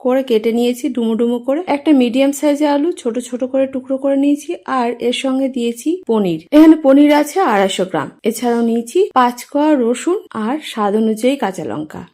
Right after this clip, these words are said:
আজকের এই রেসিপিটা যারা ডায়েট করেন তাদের জন্য একদম পারফেক্ট। নানান ধরনের সবজি, পনির, একটা মিশ্রণ। এবার বলি কিভাবে তৈরি করবেন। প্রথমে একটা কড়াই হালকা আঁচে গরম হতে দিতে হবে। এর মধ্যে দিয়ে দিতে হবে পরিমাণ মতো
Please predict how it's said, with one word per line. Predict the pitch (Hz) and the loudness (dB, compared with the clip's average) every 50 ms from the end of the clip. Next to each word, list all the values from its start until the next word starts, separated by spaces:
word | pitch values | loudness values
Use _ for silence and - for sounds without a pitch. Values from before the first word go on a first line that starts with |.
| - - | -2 2
আজকের | 269 277 269 - - 359 359 | 2 2 2 4 2 4 4
এই | 370 381 370 | 4 4 4
রেসিপিটা | 370 381 381 370 - - - 392 381 370 - 190 196 220 226 | 4 2 0 0 -2 0 2 2 2 4 2 0 0 0 -4
যারা | 220 - 233 233 233 247 247 254 240 226 - | -6 -4 -4 -4 -2 -2 -2 -2 -2 0 2
ডায়েট | 208 190 202 226 262 262 - - | 4 4 4 4 2 0 -2 -6
করেন | - 262 220 190 180 180 233 254 - - | -4 -2 0 0 -2 -2 -6 -10 -10 -12
তাদের | - 208 190 185 208 208 208 | -10 -8 -6 -4 -6 -6 -6
জন্য | - 269 269 269 240 226 269 294 302 _ - | -2 -2 0 0 0 -2 -4 -8 -10 _ -14
একদম | - 220 214 214 - 302 302 302 302 | -12 -12 -10 -6 -2 0 0 0 0
পারফেক্ট। | - 202 170 175 - - 180 151 - - _ - _ - | -2 -4 -4 -4 -6 -8 -8 -8 -8 -10 _ -14 _ -2
নানান | 240 214 214 226 240 240 | 0 0 2 2 2 0
ধরনের | 233 240 254 262 262 262 254 - | 2 2 4 4 4 4 2 2
সবজি, | - 254 226 214 220 - - 277 285 285 - | 0 -2 -2 -2 -2 -6 -2 -2 -2 -2 -2
পনির, | 254 247 254 254 269 294 294 - - - | -4 0 0 2 2 2 0 -2 -6 -8
একটা | 233 233 - - 359 | -8 -8 -4 -2 2
মিশ্রণ। | 349 269 220 - - - - 180 175 175 190 - - | 4 4 2 2 -4 -6 -4 -4 -4 -6 -10 -4 0
এবার | 311 302 294 349 349 | 0 4 6 6 4
বলি | 349 359 359 370 359 | 4 4 2 2 2
কিভাবে | 370 262 254 214 226 220 208 214 | 2 0 -2 0 0 0 0 0
তৈরি | 202 208 185 175 180 170 | 0 -2 -2 -4 -4 -4
করবেন। | - 160 156 156 151 151 - - | -4 -4 -4 -4 -6 -8 -4 -2
প্রথমে | 262 262 262 269 285 262 254 | -2 -2 0 0 0 0 0
একটা | 240 220 220 - 254 254 294 311 - | -2 -4 -4 -2 0 0 0 0 -2
কড়াই | - 262 254 240 240 233 269 339 392 392 | 0 2 4 4 4 4 2 2 0 -2
হালকা | - - 254 240 233 226 233 277 277 262 | -2 0 2 2 2 0 -2 -2 0 0
আঁচে | 240 233 226 233 339 392 427 - - 226 | 0 0 -2 -4 -4 -4 -4 -4 -6 -2
গরম | 214 240 226 214 208 208 | 2 2 2 2 2 -2
হতে | 202 185 - 190 | -4 -4 -4 -4
দিতে | 180 175 170 170 185 | -4 -4 -6 -6 -6
হবে। | 185 185 175 170 170 170 180 - - | -6 -6 -6 -6 -6 -8 -10 -8 -6
এর | 226 226 226 | -4 -2 0
মধ্যে | 220 220 220 214 214 240 240 | 0 -2 -2 -2 0 -2 0
দিয়ে | 226 220 214 214 | 0 0 -2 -2
দিতে | 214 220 208 214 233 | -2 -4 -6 -6 -6
হবে | 233 226 233 233 226 311 359 370 - | -6 -4 -6 -6 -4 -4 -6 -4 2
পরিমাণ | - 277 277 285 285 294 294 302 | 2 4 4 4 4 4 6 6
মতো | 311 320 311 339 | 4 4 4 4